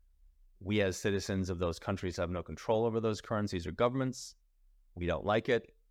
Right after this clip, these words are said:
uh, and we want to be able to have some control over our monetary system,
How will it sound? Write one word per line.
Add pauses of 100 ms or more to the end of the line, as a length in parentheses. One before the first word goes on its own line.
(160)
uh,
and
we
want
to
be
able
to
have
some
control
over
our
monetary
system,